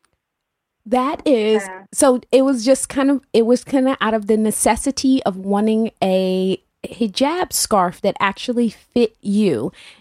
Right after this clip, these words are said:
Speaker 1: And how, and how old were you when you, when you had that conversation with your mom?
Speaker 2: Ten.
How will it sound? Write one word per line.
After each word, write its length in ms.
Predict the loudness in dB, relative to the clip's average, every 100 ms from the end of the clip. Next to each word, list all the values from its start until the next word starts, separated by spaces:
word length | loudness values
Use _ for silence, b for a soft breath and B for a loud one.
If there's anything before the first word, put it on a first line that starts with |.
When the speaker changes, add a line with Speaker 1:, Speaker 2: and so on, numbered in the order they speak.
| -4
Speaker 1:
And 420 | 0 2 2 0 -2 b b b
how, 480 | -4 0 0 0 -2 0
and 120 | 0
how 120 | 0 0
old 160 | 0
were 100 | 2
you 220 | 2 4 4
when 200 | 4 4
you, 300 | 4 2 0
when 160 | 0 2
you 100 | 2
had 240 | 0 -2
that 180 | -2 -4
conversation 720 | -6 -2 -2 0 -2 0 -4
with 120 | -4
your 120 | -4 -4
mom? 360 | -4 -8 -14 -20 _ _ _ _ _ _ _ _ _ _ _ _ _ _ _ _ _ _ _ _ -14
Speaker 2:
Ten. 380 | -12 -12 -16